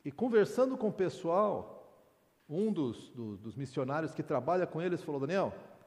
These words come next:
pra esses rapazes, pra esses adolescentes, homem, adulto, mais velho, ou ele é policial, e é o cara que me prende, ou ele é o chefe do tráfico, é o cara que me explora.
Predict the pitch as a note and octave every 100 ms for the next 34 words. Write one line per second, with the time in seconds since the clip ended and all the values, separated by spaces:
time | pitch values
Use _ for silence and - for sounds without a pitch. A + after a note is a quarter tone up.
0 | - D#3 D3 F#3+ A#3+ - - D#3 - D#3+
1 | F3 B2 A#2+ - C#3 D#3 B2 A#2+ B2 A2
2 | - E3+ E3 - - - - _ _ _
3 | E3 G3 G3+ G3+ G3+ - - - B2+ A2
4 | D3+ F#3+ F3+ G3+ F#3+ G3 - - - -
5 | C3 D3 B2+ D3+ F#3 F#3 A2+ F#2 - -
6 | - - F#3 A3 G3 F3 - D#3+ D3 D3
7 | F3+ C3 D#3 A3 - - - - - _
8 | _ _ - C3 C3 C#3+ C3+ C3+ C3+ B2
9 | - D3+ F#3 G3+ G#3+ G3+ - - - _
10 | E3 F#3 F#3+ - F#3 F3+ F3+ E3+ E3 D#3+
11 | F3 F3+ - F#3+ G3 D3+ F3 F3 F3 F3+
12 | F3 - E3+ D3+ G#2+